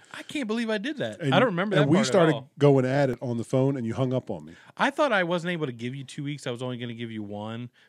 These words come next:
Speaker 1: because I was going to college or something like that. Okay, I,
Speaker 2: I don't remember
Speaker 1: you
Speaker 2: the,
Speaker 1: probably remember
Speaker 2: I
Speaker 1: better
Speaker 2: just
Speaker 1: than
Speaker 2: remember
Speaker 1: I
Speaker 2: being
Speaker 1: do.
Speaker 2: upset.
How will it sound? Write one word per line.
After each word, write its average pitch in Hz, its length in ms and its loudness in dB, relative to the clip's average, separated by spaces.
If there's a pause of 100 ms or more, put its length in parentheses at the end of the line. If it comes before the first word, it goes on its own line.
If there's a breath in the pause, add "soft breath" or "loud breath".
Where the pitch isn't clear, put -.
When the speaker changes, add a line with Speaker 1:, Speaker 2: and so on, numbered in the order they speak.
Speaker 1:
because 107 320 -10
I 104 60 -6
was 101 120 -10
going 104 200 -10
to 101 80 -14
college 107 400 -10
or 98 80 -14
something 135 420 -8
like 95 220 -16
that. - 220 -16 (300)
Okay, 120 300 -4
I, 117 60 -4
Speaker 2:
I 139 40 0
don't 151 340 6
remember 147 260 6
Speaker 1:
you 254 80 6
Speaker 2:
the, 240 60 2
Speaker 1:
probably 180 140 4
remember 143 200 2
Speaker 2:
I 170 60 10
Speaker 1:
better 175 120 6
Speaker 2:
just 120 80 4
Speaker 1:
than 147 80 2
Speaker 2:
remember 147 160 4
Speaker 1:
I - 40 -2
Speaker 2:
being 139 160 2
Speaker 1:
do. 131 40 2
Speaker 2:
upset. 120 440 2